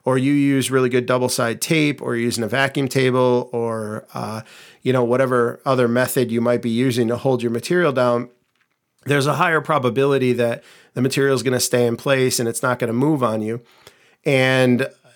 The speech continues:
again, because the operations tend to be a lot faster, you're, you know, say you, uh, you clamp down a, a piece of, uh, wood to make a part, and one of your clamps was loose and it shifted a little bit.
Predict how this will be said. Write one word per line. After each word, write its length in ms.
again, 400
because 260
the 120
operations 680
tend 240
to 60
be 140
a 60
lot 220
faster, 720
you're, 460
you 120
know, 100
say 260
you, 320
uh, 160
you 200
clamp 320
down 260
a, 180
a 140
piece 320
of, 320
uh, 320
wood 440
to 60
make 240
a 60
part, 500
and 320
one 160
of 80
your 120
clamps 400
was 180
loose 320
and 100
it 80
shifted 400
a 60
little 220
bit. 260